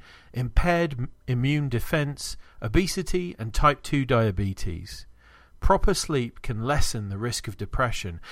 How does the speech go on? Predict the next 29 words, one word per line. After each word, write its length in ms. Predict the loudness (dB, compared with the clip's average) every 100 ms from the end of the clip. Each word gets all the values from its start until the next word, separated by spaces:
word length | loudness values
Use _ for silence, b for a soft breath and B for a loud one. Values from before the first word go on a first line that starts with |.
| B B
as 180 | -2 2
well 200 | 4 4
as 100 | 4
boost 380 | 6 4 4
attention 500 | 2 4 4 4 0
span 400 | 2 4 4 2 -2
and 240 | -4 -2 0
physical 460 | -2 -2 -2 -2
health. 480 | 0 -2 -4 -8 -12 -14 B B B
But 160 | -6 -4
even 360 | -2 -4 -2 -2
mindful 540 | 2 2 0 -2 -2
parents 500 | 0 0 0 -2 -2
might 220 | 2 2 2
be 100 | -2
surprised 640 | -2 0 0 0 -2 -4
by 140 | -6
the 120 | -4 -4
amount 360 | -4 -4 -4
of 100 | -6
sleep 500 | -6 -4 -4 -4 -6
their 180 | -8 -8
kids 420 | -4 -4 -4 -4
need 540 | -2 -2 -2 -4 -8 -10 B B B
to 100 | -4
function 420 | 0 0 -2 -4
at 140 | -4 -4
their 160 | -6
best. 580 | -4 -4 -4 -4 -6 -12